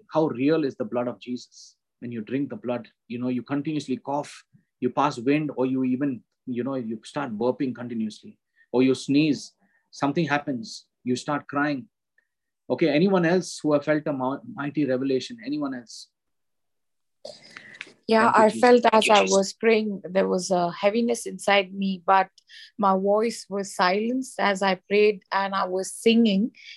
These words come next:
Speaker 2: in tongues. And I found myself, uh, at the foot of the cross. And I have this picture of balloons flying higher and higher.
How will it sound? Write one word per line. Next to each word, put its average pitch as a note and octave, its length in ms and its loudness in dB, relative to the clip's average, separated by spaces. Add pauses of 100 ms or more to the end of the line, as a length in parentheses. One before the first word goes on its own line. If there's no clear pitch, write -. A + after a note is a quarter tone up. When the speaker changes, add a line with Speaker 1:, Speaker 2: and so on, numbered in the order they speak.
Speaker 2:
in G3+ 180 2
tongues. G#3 540 4 (260)
And G3+ 240 4
I G3+ 120 2
found G#3+ 420 0
myself, G#3+ 500 -2 (180)
uh, E3+ 360 2 (100)
at F3 160 -4
the G3+ 60 -6
foot A3 240 2
of G3+ 140 -2
the F#3 60 -10
cross. G3 600 6 (340)
And G3+ 380 4
I G3 120 6
have A3 280 2
this A3 180 -2
picture A3+ 380 2
of G3+ 160 -2 (100)
balloons A3 420 0
flying G3 320 0
higher G3+ 440 0
and F#3+ 220 -4
higher. A#3 420 0